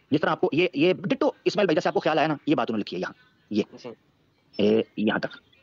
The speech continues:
Speaker 2: अच्छा।
Speaker 1: वो कहते हैं, "कद यतव-, अ, यतवहमु कसीरुम मिनन नासी", बड़ी तादाद में इस्माइल भाई की तरह लोग शक और शुबे में पड़ते हैं जब वो इस हदीस को सुनते हैं। "इन हादा काना मिनहुम आदतन",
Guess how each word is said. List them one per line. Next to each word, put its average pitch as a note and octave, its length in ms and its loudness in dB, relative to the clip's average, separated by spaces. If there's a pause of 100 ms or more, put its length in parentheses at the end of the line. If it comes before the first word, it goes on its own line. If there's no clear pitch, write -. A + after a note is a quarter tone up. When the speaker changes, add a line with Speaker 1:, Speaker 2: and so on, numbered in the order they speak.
(340)
Speaker 2:
अच्छा। - 240 -16 (380)
Speaker 1:
वो D#3+ 40 4
कहते G#3+ 180 0
हैं, B3+ 60 0
"कद - 140 0
यतव-, A#3 260 0
अ, C#3+ 300 -2
यतवहमु E3+ 560 0
कसीरुम C#4 380 2
मिनन A3+ 160 2
नासी", A2+ 340 -2 (380)
बड़ी B3+ 180 0
तादाद C3+ 280 0
में D#3 100 0
इस्माइल - 300 -2
भाई B2 140 0
की C#3 80 -2
तरह C3+ 140 -2
लोग C3 460 2
शक - 200 -4
और G#3+ 60 2
शुबे F#3+ 160 2
में B3 60 6
पड़ते - 200 -6
हैं - 200 -10 (340)
जब G#3+ 120 2
वो C4 80 4
इस G#3+ 80 2
हदीस C3 160 -2
को - 80 -2
सुनते F#3+ 200 0
हैं। F#3 120 -2 (600)
"इन C4+ 120 6
हादा G3 260 2
काना F#3+ 220 0
मिनहुम G#3+ 320 2
आदतन", D3 400 0